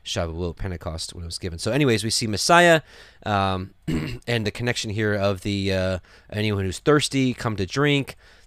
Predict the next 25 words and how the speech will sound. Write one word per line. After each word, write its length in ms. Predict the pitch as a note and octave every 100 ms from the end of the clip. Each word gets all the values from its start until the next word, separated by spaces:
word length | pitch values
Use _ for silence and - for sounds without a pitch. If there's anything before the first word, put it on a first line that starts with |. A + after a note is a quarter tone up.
| -
the 80 |
scripture, 760 | F#2 - C3 - C3 B2+ B2 A2+ -
uh, 280 | G#2+ F#2+
flowing, 560 | F#2+ - A#2+ A2+ G#2+ G#2
uh, 280 | G2 F#2+ G2
liv-, 340 | - B2+ G#2 -
living 460 | G#2 A#2+ B2+ A#2+
water, 520 | G#2+ C#3+ C#3+ C#3+ C#3 - - _ _ _ _ _ _ -
and 320 | G#2 G2 F#2+ - - -
that's 160 | - -
what 80 | G#2
we're 60 |
talking 280 | F#2 F#2+ -
about 180 | F#2 F2+
here, 180 | F#2 F2+
the 80 |
fountains 440 | F2 A2 G#2 G2+ F2+
of 120 | E2+
wisdom, 580 | A#2 B2 A2+ A#2+ A2+ G#2 - - - - -
um, 680 | G2 F#2+ F#2 F2+ F2+ F2+ - _ _ _ _ - _
the 100 | -
thirsty 540 | - A#2+ - A2+ G#2
drank 400 | G2+ - B2+ C3+
of 120 | C3 A2
them. 400 | A#2+ A2 G#2+